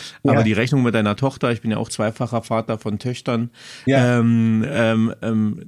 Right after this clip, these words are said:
Speaker 2: das hat das Thema auch für mich noch mal näher gebracht. Von daher ist das natürlich eine,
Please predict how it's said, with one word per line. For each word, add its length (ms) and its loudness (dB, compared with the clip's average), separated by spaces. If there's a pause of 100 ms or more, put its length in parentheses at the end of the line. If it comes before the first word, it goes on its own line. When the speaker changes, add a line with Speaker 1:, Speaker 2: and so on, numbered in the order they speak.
Speaker 2:
das 200 0
hat 120 -2
das 120 -2
Thema 280 2
auch 200 -2
für 220 -2
mich 180 0
noch 100 2
mal 140 2
näher 200 0
gebracht. 360 -2
Von 120 -2
daher 360 2 (320)
ist 160 -2
das 120 0
natürlich 460 0
eine, 320 2